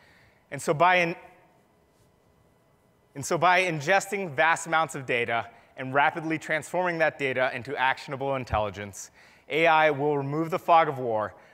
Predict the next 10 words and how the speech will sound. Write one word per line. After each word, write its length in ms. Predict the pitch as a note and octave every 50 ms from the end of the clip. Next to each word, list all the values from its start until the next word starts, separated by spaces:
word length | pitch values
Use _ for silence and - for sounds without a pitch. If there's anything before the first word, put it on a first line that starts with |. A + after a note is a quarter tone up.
| - -
and 80 | B2+ C3
allow 180 | C#3 C#3+ C#3+ C#3+
service 400 | - - D#3+ D#3+ D3+ D3 - -
members 340 | D3+ C#3+ C#3+ C#3 D3 C3+ -
to 80 | -
make 360 | B2 C3 C3+ C3 B2+ - - A#2+
better, 380 | D#3 D#3 D#3+ D#3+ E3 D#3+ - - - - - -
more 220 | - C#3+ D3 D3 C#3+
informed 400 | C#3 - - C#3 C#3 C#3 C3+ B2
decisions, 640 | C3 - - A#2 G#2+ F#2 G#2+ G#2 G2+ - - -